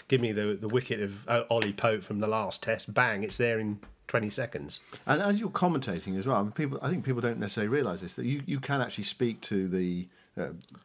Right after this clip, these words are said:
Speaker 2: director or, or producer
Speaker 1: Or the,
Speaker 2: say,
Speaker 1: or the V T department.
Speaker 2: uh, or whatever, and say, "I, yeah, can you, can you give me this?"
Speaker 1: Yeah.
Speaker 2: You can, you can sort of talk off, off mic,
Speaker 1: Yeah, it's
Speaker 2: kind
Speaker 1: called
Speaker 2: of
Speaker 1: the
Speaker 2: off air.
Speaker 1: Lazy.
Speaker 2: Yeah.
Speaker 1: Now, Richie Bennell always used to come in in the mornings, and when we were testing out the sound,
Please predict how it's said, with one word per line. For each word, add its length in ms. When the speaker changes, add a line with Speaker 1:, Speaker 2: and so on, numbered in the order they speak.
Speaker 2:
director 760
or, 320
or 140
producer 380
Speaker 1:
Or 40
the, 100
Speaker 2:
say, 80
Speaker 1:
or 140
the 80
V 220
T 240
department. 640
Speaker 2:
uh, 20
or 80
whatever, 200
and 100
say, 260
"I, 160
yeah, 140
can 200
you, 280
can 120
you 80
give 160
me 100
this?" 360
Speaker 1:
Yeah. 160
Speaker 2:
You 80
can, 200
you 100
can 100
sort 140
of 60
talk 260
off, 180
off 300
mic, 180
Speaker 1:
Yeah, 120
it's 140
Speaker 2:
kind 100
Speaker 1:
called 220
Speaker 2:
of 60
Speaker 1:
the 60
Speaker 2:
off 40
air. 60
Speaker 1:
Lazy. 460
Speaker 2:
Yeah. 260
Speaker 1:
Now, 60
Richie 280
Bennell 280
always 180
used 140
to 60
come 180
in 120
in 120
the 40
mornings, 520
and 180
when 180
we 120
were 180
testing 500
out 160
the 60
sound, 720